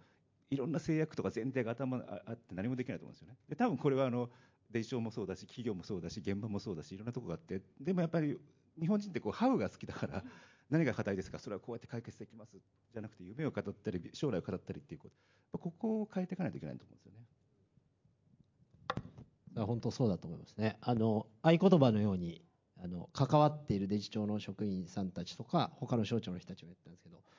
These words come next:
Speaker 2: とにかく上流に登ろうと。そのなんか、これやってほしい、このシステム作ってほしいって、大体他の省庁とか、まあ政治家からとか自治体とかから提案来るんですけど、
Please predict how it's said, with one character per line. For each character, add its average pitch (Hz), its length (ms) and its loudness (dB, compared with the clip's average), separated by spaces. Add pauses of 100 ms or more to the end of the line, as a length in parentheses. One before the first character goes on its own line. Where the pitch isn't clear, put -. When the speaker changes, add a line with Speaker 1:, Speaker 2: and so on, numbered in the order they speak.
(160)
Speaker 2:
と 254 80 4
に 277 140 6
か 151 100 4
く 95 180 -2
上 160 240 8
流 247 100 10
に 220 60 10
登 185 240 10
ろ 139 80 8
う - 40 2
と。 - 100 -14 (1080)
そ 160 80 4
の 151 80 10
な 180 120 10
ん 220 80 6
か、 135 340 8
こ 165 180 4
れ 220 120 10
や 220 120 8
っ - 40 -2
て - 200 4
ほ 220 160 10
し 214 260 8
い、 151 80 2 (140)
こ 170 140 4
の 208 120 10
シ 220 160 4
ス - 40 -8
テ 196 120 8
ム 143 100 8
作 - 160 0
っ 170 40 4
て - 140 2
ほ 120 120 6
し 120 160 4
い - 20 2
っ - 20 -10
て、 95 280 -4
大 139 200 4
体 156 160 8
他 143 220 6
の 165 100 8
省 156 200 6
庁 92 200 0
と - 80 -8
か、 104 340 2 (500)
ま 151 140 6
あ - 40 8
政 135 300 8
治 127 120 2
家 123 80 4
か 117 80 4
ら 113 100 6
と 107 120 -6
か 95 100 -6
自 95 140 -6
治 - 80 -10
体 127 120 2
と 113 80 -2
か 95 60 -8
か 87 60 -6
ら 90 60 -8
提 151 200 4
案 139 120 4
来 180 120 2
る 147 80 8
ん 92 60 -2
で - 60 -12
す - 100 -18
け 92 80 -12
ど、 113 220 -2